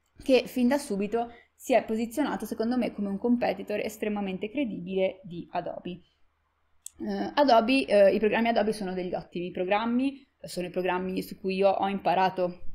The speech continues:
a fare, eh, la grafica, ho studiato su quelli. Eh, sicuramente diciamo che non ho niente da ridire sui programmi,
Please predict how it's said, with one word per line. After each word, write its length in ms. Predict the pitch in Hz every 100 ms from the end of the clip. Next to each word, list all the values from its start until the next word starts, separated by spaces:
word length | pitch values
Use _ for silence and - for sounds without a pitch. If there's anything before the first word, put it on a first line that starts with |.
| -
a 60 | 190
fare, 500 | - 175 180 185 -
eh, 300 | 180 175 170
la 120 | 175
grafica, 420 | 175 202 269 247
ho 40 |
studiato 380 | 196 - 180 175
su 180 | 180 190
quelli. 420 | - 175 180 262 277 _ _ -
Eh, 320 | 196 185 185
sicuramente 680 | 185 240 233 208 240 240 226
diciamo 280 | 196 233 226
che 100 | 214
non 160 | 202 226
ho 60 |
niente 300 | 202 208 196
da 100 | 190
ridire 340 | 180 185 185 180
sui 300 | 202 190 185
programmi, 640 | 180 175 180 185 185 185